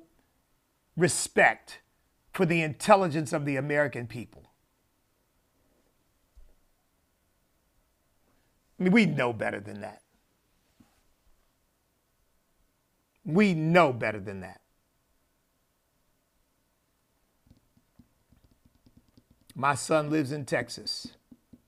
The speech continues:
and I don't know all the details of the business he's involved in. My daughter-in-law has,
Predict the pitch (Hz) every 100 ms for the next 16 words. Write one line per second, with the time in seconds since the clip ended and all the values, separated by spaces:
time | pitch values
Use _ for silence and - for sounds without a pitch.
0 | _ _ _ _ _ - - 117 143 147
1 | 135 127 127 123 - - - 127 127 117
2 | 120 135 120 123 127 135 117 120 107 -
3 | - _ _ - 127 127 131 131 113 139
4 | 123 127 120 135 139 127 139 139 117 113
5 | 123 135 131 131 139 131 131 120 113